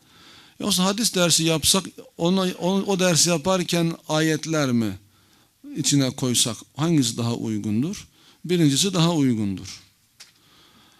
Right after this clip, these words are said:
Ama hadis dersi de ben yaptım. Akaid dersi de yaptım. Diğer dersleri de yaptım. Yani onlar zaten var, internette bakabilirler. Ee,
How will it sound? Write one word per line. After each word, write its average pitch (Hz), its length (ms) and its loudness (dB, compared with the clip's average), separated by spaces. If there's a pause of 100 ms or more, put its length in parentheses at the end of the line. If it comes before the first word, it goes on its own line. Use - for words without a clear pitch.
(440)
Ama 185 300 4
hadis 180 280 2
dersi 147 280 2
de 139 140 2
ben 120 100 0
yaptım. 160 680 0 (1800)
Akaid 170 420 2
dersi 139 340 2
de 123 60 -2
yaptım. 180 840 0
Diğer 175 260 0
dersleri 120 400 -2
de 220 60 -2
yaptım. 143 360 2
Yani 139 380 4 (360)
onlar 139 280 0
zaten 139 380 0
var, 147 140 2
internette 123 600 0
bakabilirler. 120 760 -8 (2250)
Ee, 131 300 -2